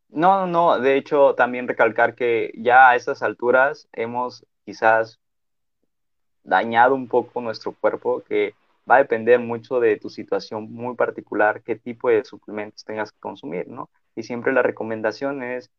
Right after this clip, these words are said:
que tu alimento sea tu medicamento, ¿no? Que busquemos esa parte donde, pues,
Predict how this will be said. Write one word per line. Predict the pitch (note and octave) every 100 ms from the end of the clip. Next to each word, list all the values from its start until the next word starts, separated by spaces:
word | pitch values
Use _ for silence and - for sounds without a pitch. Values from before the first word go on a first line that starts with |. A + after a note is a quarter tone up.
| _ _ _
que | A2+ A#2 A2
tu | B2
alimento | A#2 A#2+ C#3+ D3 C#3
sea | B2+ B2
tu | A#2+
medicamento, | B2+ A2+ A2+ A2+ C#3+ C#3+ G#2+
¿no? | A2+ B2+
Que | A#2
busquemos | G#2+ - B2+ C#3 C3
esa | - B2
parte | B2+ A#2+ A#2+ C3 D#3+ _ _ _
donde, | A2 G#2+ A2 G#2 -
pues, | A2 G#2+